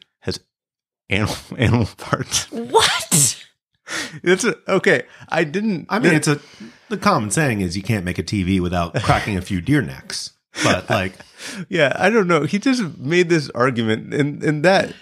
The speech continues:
Speaker 1: that admittedly doesn't make much sense. But there is a lot of things that I looked at in my life where I was like, "Yeah, I guess, you know, if I look at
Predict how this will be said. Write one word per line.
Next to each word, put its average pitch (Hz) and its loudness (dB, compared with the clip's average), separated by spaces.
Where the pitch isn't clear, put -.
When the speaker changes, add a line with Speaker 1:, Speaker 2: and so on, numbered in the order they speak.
Speaker 1:
that 127 2
admittedly 110 -2
doesn't 110 2
make 110 2
much 107 -2
sense. 110 -2
But 127 -2
there 143 0
is 170 2
a 117 0
lot 107 0
of 98 -6
things 104 2
that 95 2
I 98 4
looked 101 0
at 95 2
in 95 -2
my 90 0
life 98 0
where 92 -2
I 90 -2
was 85 -6
like, 92 -2
"Yeah, 110 0
I 90 0
guess, 98 0
you 101 -6
know, 87 0
if 101 -6
I 98 2
look 92 2
at 90 2